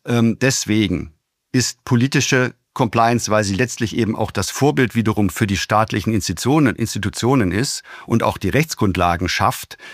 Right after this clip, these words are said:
dass diese staatlichen Institutionen eben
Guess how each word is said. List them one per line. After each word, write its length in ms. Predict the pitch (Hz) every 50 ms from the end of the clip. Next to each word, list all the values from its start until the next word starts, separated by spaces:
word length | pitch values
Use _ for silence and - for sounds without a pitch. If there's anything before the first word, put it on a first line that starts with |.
| - - -
dass 160 | - 90 -
diese 240 | - 107 92 107 -
staatlichen 480 | - 101 101 101 - - 104 90 107
Institutionen 760 | 110 - 101 - - 92 101 92 - - 98 101 107 110 110
eben 360 | - - 104 101 95 101 92